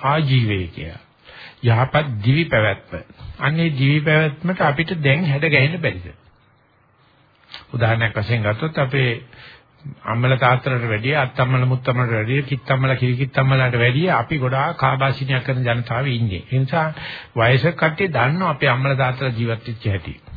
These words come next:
ඒගොල්ලෝ දන්නවා අත්තම්මලා මුත්තම්මලා ජීවත් වෙච්ච හැටි. ඒ මිනිස්සු ඔය, ඔය මහා ලොකු දේවල් කරපු නැති නිසා අපි වගේ ජනතාවක් බිහි කරා.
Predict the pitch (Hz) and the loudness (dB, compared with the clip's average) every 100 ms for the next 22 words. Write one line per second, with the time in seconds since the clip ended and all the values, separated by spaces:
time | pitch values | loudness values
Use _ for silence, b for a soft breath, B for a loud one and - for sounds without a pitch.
0 | - B B - 147 156 127 139 175 131 | -18 B B 0 2 4 4 4 4 2
1 | 123 160 170 170 170 151 156 143 135 117 | 2 -2 0 0 0 0 0 2 2 2
2 | 107 101 107 - 101 87 92 107 B B | 0 -2 -8 -6 -6 -6 -8 -12 B B
3 | B - 180 202 208 208 - 214 196 190 | B -2 0 2 0 -2 -2 2 2 2
4 | 190 170 139 175 208 220 202 202 190 185 | 2 2 0 2 0 2 2 2 2 2
5 | 170 165 160 156 143 165 139 202 180 156 | 2 0 0 0 0 0 2 2 2 0
6 | 190 180 185 165 147 147 170 165 135 101 | 0 2 2 2 2 0 0 0 0 0
7 | - | -6